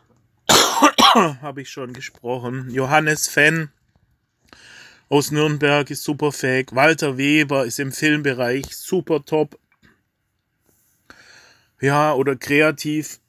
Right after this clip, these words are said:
Wedding habe ich schon mit Anne Anselmann telefoniert, die ist super nett.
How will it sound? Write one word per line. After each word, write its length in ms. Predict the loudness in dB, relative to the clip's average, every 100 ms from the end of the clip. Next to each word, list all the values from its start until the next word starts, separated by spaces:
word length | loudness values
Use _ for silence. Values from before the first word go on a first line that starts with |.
| -12
Wedding 520 | -4 -2 -2 -2 -4
habe 160 | -2 -4
ich 80 |
schon 180 | -4 -2
mit 160 | -4 -4
Anne 320 | -2 0 0
Anselmann 720 | 0 -2 -2 -4 -2 -2 -4 -10 _ _ _ -8
telefoniert, 800 | -4 0 0 -2 -2 0 0 0
die 100 | -6
ist 120 | -6
super 300 | -6 -2 -2
nett. 460 | 2 0 0 -6